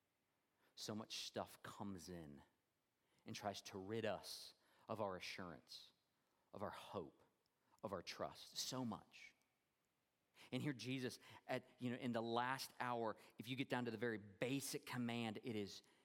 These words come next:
keep the faith, keep trusting in me, believe that I am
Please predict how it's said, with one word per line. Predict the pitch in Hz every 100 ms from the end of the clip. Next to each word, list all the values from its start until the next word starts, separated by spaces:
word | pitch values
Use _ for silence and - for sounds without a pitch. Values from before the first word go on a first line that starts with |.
| _ -
keep | - 135 139 - - _
the | -
faith, | - - 113 110 - - -
keep | -
trusting | - - 110 - 120 107 -
in | 107
me, | 98 104 98 - - 117
believe | 131 113 127 151 156 139
that | 120 113
I | 110 117 -
am | 123 120 110